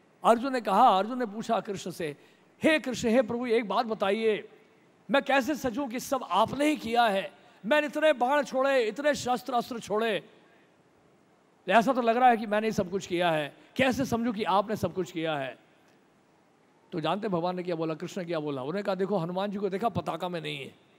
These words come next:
वो पताका छोड़ के चले गए, क्योंकि युद्ध समाप्त हो गया है, हनुमान जी का रोल हो गया पूरा, वो आए थे आशीर्वाद देने के लिए। अब अर्जुन, तुम भी उतर जाओ रथ से।"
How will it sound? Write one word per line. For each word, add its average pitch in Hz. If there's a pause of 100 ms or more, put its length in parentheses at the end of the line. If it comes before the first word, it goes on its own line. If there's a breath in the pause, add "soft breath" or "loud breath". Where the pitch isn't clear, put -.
(1120)
वो 143
पताका 202
छोड़ 202
के 208
चले 185
गए, 190
क्योंकि 214
युद्ध 277
समाप्त 254
हो 269
गया 254
है, 190
हनुमान 208
जी 233
का 247
रोल 240
हो 214
गया 226
पूरा, 185 (500)
वो 185
आए 226
थे 247
आशीर्वाद 214
देने 170
के 143
लिए। 131 (960)
अब 269
अर्जुन, 277
तुम 277
भी 294
उतर 247
जाओ 226
रथ 196
से।" -